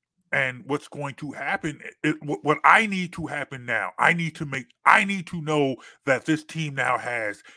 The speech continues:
a scouting team and an ability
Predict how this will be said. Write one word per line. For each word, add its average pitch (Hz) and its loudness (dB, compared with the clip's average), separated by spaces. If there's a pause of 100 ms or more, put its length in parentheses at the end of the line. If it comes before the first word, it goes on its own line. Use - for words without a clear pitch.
(120)
a 120 2
scouting 151 0
team 107 -14 (1500)
and 127 2
an 123 -4
ability 156 2